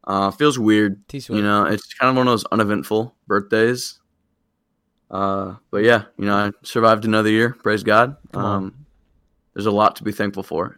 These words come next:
Speaker 1: and that's something that I'm trying to cultivate continuously is just this, this mindset and attitude of thankfulness.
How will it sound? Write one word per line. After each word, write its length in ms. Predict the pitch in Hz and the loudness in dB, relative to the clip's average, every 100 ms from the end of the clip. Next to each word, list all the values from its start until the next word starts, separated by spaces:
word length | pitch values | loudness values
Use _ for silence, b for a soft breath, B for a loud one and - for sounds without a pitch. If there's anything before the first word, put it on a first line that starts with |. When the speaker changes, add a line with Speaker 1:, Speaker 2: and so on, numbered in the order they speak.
| - | -6
Speaker 1:
and 160 | 104 | -4
that's 140 | 92 - | -4 -4
something 320 | 101 101 101 | -6 -4 -4
that 60 | |
I'm 100 | 95 | -4
trying 160 | 98 98 | -4 -6
to 60 | 95 | -4
cultivate 520 | 98 101 98 95 - _ | -6 -6 -2 -2 -4 _
continuously 680 | - 107 120 107 101 - 98 | -12 -8 -4 -4 -4 -4 -6
is 120 | 95 | -6
just 200 | 95 95 | -10 -10
this, 220 | 95 92 - _ _ _ _ - | -10 -12 -16 _ _ _ _ -16
this 100 | - | -6
mindset 440 | 101 101 101 98 | -2 -2 -2 -2
and 100 | 85 | -2
attitude 300 | 98 98 101 | -4 -4 -6
of 80 | 95 | -4
thankfulness. 600 | 92 98 - 92 92 - | -6 -6 -6 -8 -8 -14